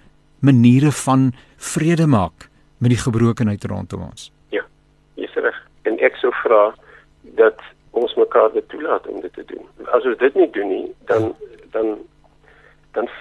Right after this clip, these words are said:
Speaker 2: snyk ons die hele Humanitas projek, as ek dit so
Speaker 1: Ja.
Speaker 2: kan stel. Want dan, ehm, dit is die, dit is die verskriklike ding, dat, dat mense uiteindelik in oorlog en vyandskap teenoor mekaar uitbreek en mekaar uitmoor en mekaar,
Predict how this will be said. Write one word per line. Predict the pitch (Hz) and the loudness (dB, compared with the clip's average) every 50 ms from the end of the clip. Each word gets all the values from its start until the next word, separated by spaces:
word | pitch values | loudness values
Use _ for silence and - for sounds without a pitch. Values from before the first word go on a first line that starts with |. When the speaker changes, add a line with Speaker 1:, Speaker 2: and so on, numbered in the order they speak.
| - - | -12 -6
Speaker 2:
snyk | - - 202 196 - - | -4 -2 -2 -2 0 2
ons | 139 135 139 - - 127 | 2 2 2 0 -2 -8
die | 113 101 | -16 -10
hele | 104 117 135 139 147 151 147 - - _ _ _ _ _ _ _ _ _ _ _ _ _ | -6 -4 0 2 2 2 0 -4 -12 _ _ _ _ _ _ _ _ _ _ _ _ _
Humanitas | 117 117 107 95 95 104 113 120 110 - - 104 101 - - | -6 -4 0 0 2 2 2 0 -4 -6 -6 -8 -8 -8 -12
projek, | - - 104 90 82 92 - - - - - - - - - | -14 -12 -10 -10 -8 -6 -8 -8 -10 -12 -18 -16 -16 -18 -18
as | - - | -16 -16
ek | 403 - | -16 -14
dit | - - | -14 -10
so | - 131 123 | -8 -6 -6
Speaker 1:
Ja. | - - | -6 -6
Speaker 2:
kan | - 92 85 - - | -8 -10 -10 -12 -16
stel. | - - 87 - - _ _ _ _ _ - - - - - - | -12 -12 -12 -12 -12 _ _ _ _ _ -20 -20 -20 -20 -8 -4
Want | 107 104 101 107 | -4 -2 0 2
dan, | 127 147 151 151 151 - - - - - | 2 2 2 0 -2 -6 -10 -16 -12 -6
ehm, | - 110 107 107 107 107 98 101 104 104 - _ _ _ - - | -2 0 2 2 2 0 0 -4 -8 -14 -18 _ _ _ -6 -2
dit | 131 143 - | -2 0 0
is | - - | -2 -4
die, | - 165 151 - | -4 -6 -6 -4
dit | 208 220 - | -4 -2 -2
is | 175 160 | -2 -2
die | - 175 160 | -2 -6 -8
verskriklike | - - - - - - - 98 - - - - - 87 98 - | -8 -12 -16 -16 -14 -12 -12 -10 -10 -10 -10 -12 -10 -10 -6 -4
ding, | - - - - 92 87 - - - | -4 -4 -2 -4 -6 -8 -10 -8 -4
dat, | - 98 95 - _ - | -2 -2 -2 -2 _ -6
dat | 101 - | -6 -4
mense | 95 87 98 - - - | -2 -2 -2 -2 -2 -4
uiteindelik | - 131 - - - 117 113 110 - | -4 -4 -4 -4 -4 -4 -4 -4 -4
in | 120 120 - | -6 -10 -8
oorlog | - 120 120 120 123 117 - - | -4 -2 -2 0 0 -2 -2 -4
en | - - - - _ | -6 -8 -8 -10 _
vyandskap | - - 113 117 113 113 - - - - - | -4 -2 -2 -2 -2 -4 -6 -6 -6 -6 -6
teenoor | - - 98 95 90 | -6 -8 -6 -6 -4
mekaar | 90 87 - - 92 90 - - | -6 -6 -4 -4 -4 -4 -4 -6
uitbreek | - 95 - - 87 92 92 87 - | -10 -12 -10 -8 -6 -4 -4 -4 -4
en | 87 87 | -6 -8
mekaar | 85 - - 92 85 - - 104 | -8 -8 -8 -8 -8 -6 -8 -10
uitmoor | 98 - - 90 92 90 90 87 | -12 -12 -12 -10 -6 -4 -4 -2
en | 85 82 | -4 -4
mekaar, | 80 80 - - 90 85 82 | -8 -8 -8 -6 -4 -4 -4